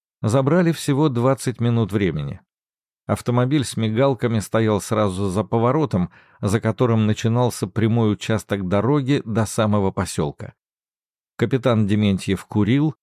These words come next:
его напарник нервно озирался по сторонам. Больше из полицейских никого не было. И трупа не видно. Трава у обочины высокая,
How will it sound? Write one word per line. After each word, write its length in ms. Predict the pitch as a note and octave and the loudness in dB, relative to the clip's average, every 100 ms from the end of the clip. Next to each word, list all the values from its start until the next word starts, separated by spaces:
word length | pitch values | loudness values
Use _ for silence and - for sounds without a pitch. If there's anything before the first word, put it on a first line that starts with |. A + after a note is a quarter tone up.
| _ _ _ _ - | _ _ _ _ -2
его 240 | G2+ A2+ | 2 2
напарник 640 | A#2 A2 D3 D3 C#3+ - | 2 0 0 0 -2 -4
нервно 460 | A#2+ C3 B2 A#2+ A#2+ | 0 2 2 2 2
озирался 520 | G2 G#2+ A2 G#2+ - | 2 2 2 0 -2
по 140 | G#2 G#2+ | -6 -6
сторонам. 600 | - G#2+ G#2 F#2 D2 C#2 _ _ _ - | -2 0 2 0 -2 -10 _ _ _ -8
Больше 420 | G2 A#2+ A#2+ D#3 | 0 0 0 -2
из 100 | C3+ | -2
полицейских 800 | - C3+ B2 C3+ B2+ - C3+ - | 0 -2 0 0 0 0 -4 -2
никого 380 | A#2+ A2+ A2 G#2 | -4 -2 0 2
не 180 | G2 E2 | 2 0
было. 300 | C#2 - - _ _ _ _ _ _ - | -4 -10 -14 _ _ _ _ _ _ -2
И 100 | C#3+ | 0
трупа 560 | C3 F#2+ - D#2+ D2+ _ - | 2 0 -2 -8 -10 _ -4
не 220 | G#2 G#2+ | 0 0
видно. 380 | D2+ C2+ - - _ _ _ _ _ _ _ - | 0 -6 -12 -16 _ _ _ _ _ _ _ -4
Трава 400 | B2 D3+ F#3 D#3 | 0 2 2 4
у 100 | G#2 | 4
обочины 540 | G2+ F#2+ F#2+ F#2+ F#2+ | 4 2 2 2 2
высокая, 720 | F#2+ G2 E3+ E3 D3+ C3+ A#2 | 2 0 0 0 0 0 0